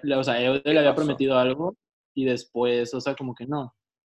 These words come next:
Speaker 1: Que es eso,
Speaker 2: No.
Speaker 1: ¿no? Que se comenta que iban a meterlo a él y a otro güey en F M S y que al final terminaron decantándose por Droce y no me acuerdo quién más.
Speaker 2: Y por Ricto será, ¿no?
Speaker 1: Gracias, Ricto, creo que sí es
Speaker 2: Mm.
Speaker 1: Ricto.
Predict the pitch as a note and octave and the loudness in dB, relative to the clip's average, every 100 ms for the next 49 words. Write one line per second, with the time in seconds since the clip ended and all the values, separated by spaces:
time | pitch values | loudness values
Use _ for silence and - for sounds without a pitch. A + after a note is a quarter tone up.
0 | - A#2+ A#2+ E3 D#3 D3 C3+ C3 C3 D3 | -6 0 2 2 2 0 -2 -4 -6 -12
1 | D3+ C3 B2+ - A#2+ A#2+ A#2 B2+ - B2+ | -10 -10 -10 -6 -4 -4 -4 -6 -4 -2
2 | A#2 A#2+ B2+ B2 A2+ - A#2 A#2 A2+ A2+ | 0 0 -2 -4 -6 -6 -6 -2 -2 -2
3 | A#2 A#2+ A#2 - B2 A#2+ A#2 A#2 A2+ - | -4 -4 -6 -6 -6 -4 -4 -4 -8 -10
4 | B2 B2+ B2+ B2+ C#3 C#3 B2+ A#2 - A2+ | -8 -6 -6 -6 -4 -4 -4 -8 -8 -10
5 | G#2+ G#2+ A#2 _ _ _ _ C3+ B2+ A#2+ | -10 -12 -18 _ _ _ _ -4 -2 -2
6 | A#2 A#2+ A#2+ A#2+ A#2+ A2 A2+ A#2 B2 A2 | -4 -2 -4 -4 -8 -6 -6 -6 -6 -6
7 | A#2+ A2+ A#2 A2+ G#2+ A#2 A2+ G#2+ G#2 A2 | -6 -4 -4 -4 -4 -4 -2 -2 -6 -10
8 | _ _ _ _ _ A2 A2 A2+ G#2+ A2+ | _ _ _ _ _ -16 -14 -12 -12 -10
9 | A#2 A2 - C3 C3+ F3+ - D3 D3 B2 | -8 -10 -10 -8 -2 -2 0 -2 -2 -6
10 | - B2+ A#2 A#2+ C#3+ E3 - _ - A2+ | -4 -2 -2 -2 -6 -8 -20 _ -14 -10
11 | G#2+ - _ - B2+ B2 A2 A2 B2+ C#3 | -10 -12 _ -8 -6 -6 -10 -8 -6 -4
12 | C3 B2+ A#2+ A2 A2 | -2 -2 -4 -6 -12